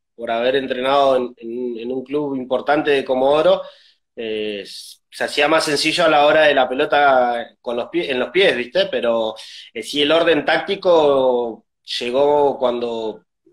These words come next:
Lanús llega a, a División de Honor y nosotros junto con, o sea, todo el plantel que en ese momento estaba, junto con Maxi Gatti, eh, se empieza a armar más, más el esquema táctico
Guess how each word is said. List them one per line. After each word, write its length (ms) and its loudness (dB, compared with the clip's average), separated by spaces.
Lanús 480 0
llega 600 4
a, 680 -8
a 120 0
División 460 0
de 100 4
Honor 460 2
y 560 -6
nosotros 480 -2
junto 320 -2
con, 240 0
o 220 -14
sea, 220 -10
todo 120 2
el 100 0
plantel 720 0
que 100 -6
en 100 -4
ese 180 -4
momento 380 -2
estaba, 400 2
junto 340 -6
con 140 -4
Maxi 320 -4
Gatti, 600 -2
eh, 360 -10
se 180 -16
empieza 260 -6
a 40 0
armar 180 -2
más, 400 -4
más 260 -4
el 140 -4
esquema 340 -6
táctico 840 0